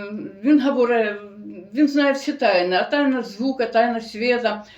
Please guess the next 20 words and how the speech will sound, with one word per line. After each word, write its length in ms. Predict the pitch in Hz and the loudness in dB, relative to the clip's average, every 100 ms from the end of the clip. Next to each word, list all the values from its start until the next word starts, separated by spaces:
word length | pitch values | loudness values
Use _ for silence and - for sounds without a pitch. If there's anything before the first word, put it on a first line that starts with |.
| - | -10
управління, 560 | 220 262 247 247 247 | -2 0 2 2 0
передача 460 | 240 240 226 233 254 | -2 -4 -2 -2 -2
мислі 280 | 233 233 240 | -2 -4 -6
на 180 | 226 226 | -4 -4
розстоянні, 600 | 220 - 220 220 220 220 | -4 -2 2 2 0 -4
управління 600 | 220 226 226 233 226 220 | -4 -2 0 0 0 0
масами. 600 | 226 - 233 220 220 - - _ | 0 0 -4 -6 -8 -14 -20 _
Все 380 | - 285 269 262 | 0 4 4 4
це, 320 | 240 233 226 226 - | 2 4 2 -4 -2
половину 440 | 247 269 277 269 | 2 4 4 2
наук, 500 | 262 262 269 269 - 220 | 2 2 0 -4 -12 -12
е, 380 | 208 196 240 208 202 185 - | -12 -12 -12 -14 -16 -18 -20
земних 520 | 190 220 269 262 - | -4 2 4 4 0
він 300 | 214 240 247 196 | -4 -4 -4 0
дав 320 | 220 214 - | 2 2 0
з 100 | - | -6
падшими 420 | - 214 - 226 220 | -4 -4 -4 -6 -4
ангелами. 640 | 208 208 190 175 185 180 - _ - _ | -4 -4 -4 -4 -6 -10 -14 _ -20 _
Він 140 | 262 277 | 0 2
знає 480 | 269 269 247 247 | 2 2 0 0